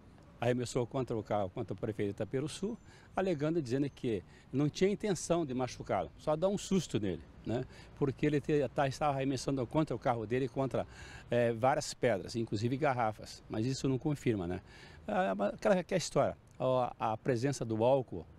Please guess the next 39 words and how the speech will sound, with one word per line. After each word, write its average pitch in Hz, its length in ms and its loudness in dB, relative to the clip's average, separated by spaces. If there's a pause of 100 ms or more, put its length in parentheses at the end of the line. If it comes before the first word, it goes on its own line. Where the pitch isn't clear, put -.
(260)
eh, 107 160 -6
né, 104 300 -6
que - 80 -4
ele 107 80 2
estava 117 460 0
bastante 113 420 -4
alcoolizado, 120 640 -2 (220)
foi 185 180 0
um 202 80 0
dos 190 120 -4
fatores 143 460 0
que 156 340 -2 (220)
levou 131 260 2
ele 135 80 2
a - 40 -2
fazer 117 180 0
essa 123 180 -2
tra-, 127 360 -2
a - 20 0
cometer 127 380 -4
essa 127 160 -2
tragédia. 104 440 -4 (160)
Só 147 220 4
que - 160 -2
esse 190 300 2
fato 139 400 2
não 190 100 0
confirma 180 460 4
porque - 180 -4
o 175 60 2
carro 139 260 4
foi 185 180 0 (300)
periciado 120 680 4
e - 20 0
não 214 220 0
há 147 100 4
vestígio 131 460 -2
de 143 100 -2
que 117 280 0